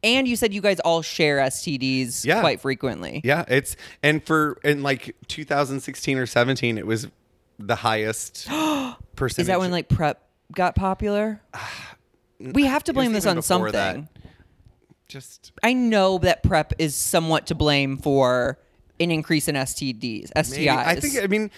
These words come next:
Speaker 2: not to say that there aren't several other conservative Midwestern or, you know, Southern states, Bible Belt, but I think it's just kinda like this, they just think ignorance is bliss. And,
Speaker 1: Oh.
Speaker 2: you know, if they're not someone that shows symptoms,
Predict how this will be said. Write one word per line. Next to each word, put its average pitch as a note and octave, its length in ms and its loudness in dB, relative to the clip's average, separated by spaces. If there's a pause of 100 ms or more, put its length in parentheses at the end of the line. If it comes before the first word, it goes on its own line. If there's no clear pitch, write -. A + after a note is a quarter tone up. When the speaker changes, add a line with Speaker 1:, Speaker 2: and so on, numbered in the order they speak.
(160)
Speaker 2:
not G#3+ 200 -2
to G3+ 60 -12
say F#3+ 100 2
that E3 100 2
there D3 120 2
aren't C#3+ 240 0
several B2+ 320 2
other A#2+ 440 2 (360)
conservative B2 680 -4
Midwestern A2+ 920 0
or, A2 220 4
you A2 80 0
know, G#2 120 2
Southern A#2 440 0
states, A2+ 360 -2
Bible A2+ 280 0
Belt, A2 320 2 (300)
but C#3 120 2
I D3 40 2
think D#3+ 160 -4
it's F3+ 100 -8
just - 160 -12
kinda D#3+ 200 -6
like E3+ 160 -6
this, - 420 -4 (1080)
they C3+ 160 4
just C3+ 280 -4
think C#3 260 0
ignorance B2+ 380 0
is A#2+ 100 -8
bliss. C#3 560 -4 (140)
And, B2+ 280 0
Speaker 1:
Oh. B2+ 200 0
Speaker 2:
you B2+ 80 -2
know, B2 80 0
if A2+ 80 -4
they're C3 100 -2
not B2+ 220 -4
someone C3 180 -4
that A2 100 -8
shows B2+ 240 -2
symptoms, C3+ 840 -4